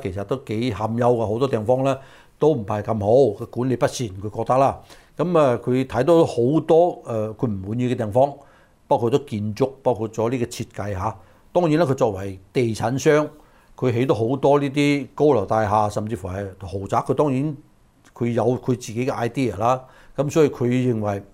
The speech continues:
唔喺設計方面唔係咁滿意咧，都唔奇怪嘅。喺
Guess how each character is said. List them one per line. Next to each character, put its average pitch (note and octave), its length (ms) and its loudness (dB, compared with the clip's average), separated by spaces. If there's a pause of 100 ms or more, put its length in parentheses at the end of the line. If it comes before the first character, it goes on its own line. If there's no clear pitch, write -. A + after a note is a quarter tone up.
唔 G#2+ 460 -6 (1000)
喺 D3+ 140 0
設 D3+ 140 -4
計 D3 160 2
方 D#3 160 4
面 C3 180 2
唔 G#2 160 -8
係 A2 140 2
咁 A2+ 100 -2
滿 A#2 260 -2
意 A#2 100 -2
咧， B2 120 -2
都 C#3+ 80 2
唔 G2 120 -6
奇 F#2 160 -10
怪 G#2 240 -2
嘅。 A2 200 0
喺 D#3 180 0